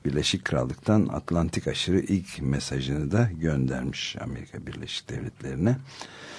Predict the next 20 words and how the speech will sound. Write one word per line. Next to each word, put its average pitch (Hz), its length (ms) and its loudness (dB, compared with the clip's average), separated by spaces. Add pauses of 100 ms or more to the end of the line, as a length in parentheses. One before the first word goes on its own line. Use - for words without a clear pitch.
(280)
Bin 117 80 12
dokuz 117 220 10
yüz 110 100 8
altmış 104 360 8
ikide 104 400 8 (360)
bugünse 107 760 6
Türkiye 90 380 4
İşçi - 220 0
Partisi 73 460 0
Genel 85 340 4
Başkanı 78 340 0
Mehmet 80 360 4
Ali 78 220 2
Aybar, 82 480 4 (1300)
milli 123 400 12
menfaatlere 113 680 12
aykırı 107 460 8
hareket 95 420 4
ettiği 82 400 4
iddiasıyla 82 720 2